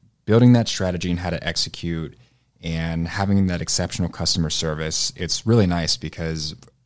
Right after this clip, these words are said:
after the first class, all I thought about was, how are we gonna execute these plans long-term?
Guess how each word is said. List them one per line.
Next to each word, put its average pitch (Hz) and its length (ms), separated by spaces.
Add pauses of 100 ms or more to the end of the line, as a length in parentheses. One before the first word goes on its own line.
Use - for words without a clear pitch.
(140)
after 107 240
the 104 80
first 87 280
class, 78 340
all 92 200
I 87 80
thought 82 220
about 78 320
was, 71 340 (320)
how - 220
are 110 80
we 110 80
gonna 98 200
execute 87 380
these 80 160
plans 78 420
long-term? 69 640